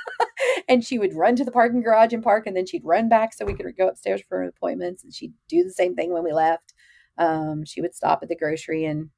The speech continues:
you know, she would get the things that I needed 'cause you can't move your arms very good. Your mo-,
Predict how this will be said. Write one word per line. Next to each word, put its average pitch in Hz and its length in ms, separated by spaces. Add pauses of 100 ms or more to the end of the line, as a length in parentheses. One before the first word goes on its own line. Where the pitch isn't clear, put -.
you 247 140
know, 147 300
she - 240
would 156 180
get 160 300
the 170 80
things 156 240
that 156 100
I 156 80
needed 156 340
'cause 180 140
you - 60
can't - 280
move 151 160
your 156 120
arms 143 280
very 151 200
good. 156 260
Your 151 100
mo-, 147 180